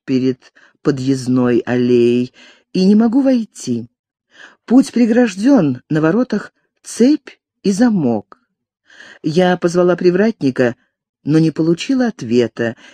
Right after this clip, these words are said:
и, прижавшись лицом к ржавым прутьям, увидела, что сторожка покинута.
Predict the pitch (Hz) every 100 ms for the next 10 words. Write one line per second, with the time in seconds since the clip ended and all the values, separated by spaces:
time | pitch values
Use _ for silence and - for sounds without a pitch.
0 | _ - 190 - 190 208 165 180 139 -
1 | 131 - 151 160 - 160 143 131 143 135
2 | 135 139 135 139 - 254 294 - 143 127
3 | - - _ 170 170 247 196 202 165 -
4 | - - 156 151 - - - 165 180 196
5 | - 208 202 202 - 247 147 - -